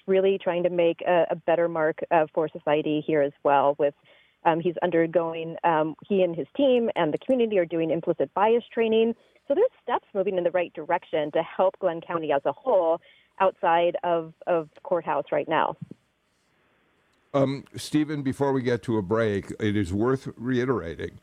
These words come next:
Speaker 2: that, uh, it might be possible to show that these three defendants are, in fact, uh, raci-, racist. Um, but to tie, th-, to ma-, to make it clear to the jury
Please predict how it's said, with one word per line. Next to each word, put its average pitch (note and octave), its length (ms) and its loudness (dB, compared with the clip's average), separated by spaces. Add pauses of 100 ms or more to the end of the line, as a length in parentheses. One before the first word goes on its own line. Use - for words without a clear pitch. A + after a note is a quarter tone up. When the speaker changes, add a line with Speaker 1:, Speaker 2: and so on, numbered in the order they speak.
(300)
Speaker 2:
that, G2 440 0
uh, G2 260 0
it G#2+ 200 -6
might A#2+ 220 0
be C3+ 120 0
possible A#2+ 640 -4
to A2 160 -2
show G#2 580 -2 (240)
that F#2 360 -2
these A2+ 260 -2
three A2+ 240 -2
defendants A2+ 580 -2
are, D3+ 260 4
in A#2 140 -2
fact, D3+ 680 -4
uh, G2 140 2
raci-, A2 440 0
racist. A2 680 -4 (440)
Um, G#2+ 480 2 (240)
but - 380 -2
to A#2 100 -2
tie, C#3 400 0
th-, - 160 -14
to A#2 100 -8
ma-, A2 220 -2
to - 140 -4
make B2 320 0
it D#3+ 200 -2
clear F3 440 -2
to E3 100 -4
the D3 120 -2
jury D3 520 -2